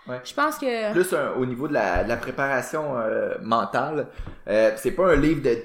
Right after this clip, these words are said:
Speaker 1: ben, c'est comme un peu un développement personnel aussi, là, mais c'est plus, c'est vraiment plus de la préparation mentale dédiée aux athlètes. Mon livre préféré de toutes, c'est, euh, The Champion's Mind de Jim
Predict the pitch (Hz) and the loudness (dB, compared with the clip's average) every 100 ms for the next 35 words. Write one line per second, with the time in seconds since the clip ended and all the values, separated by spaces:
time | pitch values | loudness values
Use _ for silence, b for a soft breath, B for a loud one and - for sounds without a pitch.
0 | - 151 135 - 214 226 139 139 180 135 | -2 0 0 0 0 2 2 2 4 4
1 | 113 113 113 110 131 131 127 143 143 131 | 4 2 0 0 2 4 2 0 -2 -2
2 | - 117 123 139 131 117 147 160 156 120 | -2 -2 0 0 -2 -4 -4 0 2 0
3 | 117 120 135 131 - 139 123 131 143 156 | -2 -4 -2 -2 -2 2 4 4 2 -2
4 | 143 117 123 117 117 117 117 127 113 110 | 2 0 0 0 0 0 -2 -2 -2 0
5 | 117 135 127 117 135 120 147 139 113 104 | 2 2 2 2 2 2 -2 0 0 0
6 | 117 123 B B B - _ 135 139 165 | -2 -4 B B B -20 _ -2 4 6
7 | 165 175 165 156 - 135 131 151 135 117 | 6 4 0 -6 -2 0 0 0 0 0
8 | - 156 165 - - 127 120 113 110 107 | -2 -2 -2 -4 -2 2 4 6 4 4
9 | 117 117 156 156 160 143 123 123 127 135 | 2 2 -2 -2 -2 -4 -2 0 0 0
10 | 123 113 B _ 120 117 117 110 135 151 | -4 -8 B _ 4 6 6 2 0 0